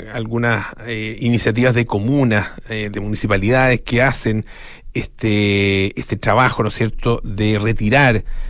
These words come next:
eh, todos lo-, los materiales recicla-, reciclables,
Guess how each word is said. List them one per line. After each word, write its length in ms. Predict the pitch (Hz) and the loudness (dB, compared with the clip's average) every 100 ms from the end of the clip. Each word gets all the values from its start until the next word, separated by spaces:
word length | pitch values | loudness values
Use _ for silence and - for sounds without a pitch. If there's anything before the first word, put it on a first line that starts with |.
| - | -6
eh, 320 | - 104 101 113 | -6 -6 -6 -8
todos 280 | - 113 110 | -4 -2 -2
lo-, 380 | 101 98 98 107 | -4 -6 -6 -8
los 120 | 107 | -6
materiales 380 | 104 107 113 113 | -6 -2 0 2
recicla-, 440 | 104 - 107 117 - | 0 -4 0 0 -2
reciclables, 960 | 117 104 101 - 110 147 120 107 127 | -6 -8 -6 -4 0 4 4 4 2